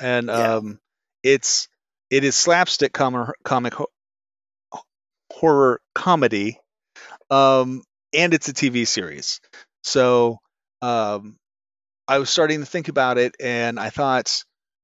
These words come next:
Speaker 1: we'll, we'll probably just talk about it in broad strokes, because
Speaker 2: Yeah.
Speaker 1: if we go through episode by episode, this, it'll be a four-hour
Speaker 2: S-,
Speaker 1: podcast.
Speaker 2: Yeah, right, right.
Speaker 1: So it,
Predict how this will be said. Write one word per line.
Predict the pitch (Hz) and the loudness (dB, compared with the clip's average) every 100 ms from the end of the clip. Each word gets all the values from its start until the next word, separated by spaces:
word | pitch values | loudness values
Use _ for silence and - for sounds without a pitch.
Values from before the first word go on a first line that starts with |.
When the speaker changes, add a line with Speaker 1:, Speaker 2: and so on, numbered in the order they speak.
| _ - | _ -12
Speaker 1:
we'll, | 165 156 151 151 - | 0 2 2 -2 -4
we'll | 175 151 | -2 -2
probably | 139 156 156 | 2 0 2
just | 160 165 - | 0 -2 0
talk | 156 160 | 0 2
about | 143 135 | 2 2
it | 131 | -2
in | |
broad | 123 131 131 123 | -2 2 2 2
strokes, | - 95 87 - - _ _ _ _ | -4 -6 -4 -8 -10 _ _ _ _
because | 131 147 147 131 | -2 2 2 0
Speaker 2:
Yeah. | |
Speaker 1:
if | 127 151 | -4 -4
we | |
go | 131 147 135 | 0 2 0
through | - 147 139 | 0 0 2
episode | 123 131 135 143 127 | 0 -2 -2 -2 0
by | 120 | 2
episode, | 117 120 113 113 104 | 2 0 -4 -2 -2
this, | 117 - - | -4 -4 -6
it'll | 123 117 | -4 -4
be | 113 | -2
a | 107 | -6
four-hour | - 120 107 101 95 | -4 -2 0 0 -2
Speaker 2:
S-, | - | -4
Speaker 1:
podcast. | 101 92 101 - - - - | -4 -6 -10 -8 -10 -12 -14
Speaker 2:
Yeah, | 135 120 107 104 | -6 -6 -6 -10
right, | 110 104 98 | -12 -12 -12
right. | - | -8
Speaker 1:
So | 110 120 110 | -2 0 0
it, | 101 135 | -2 -4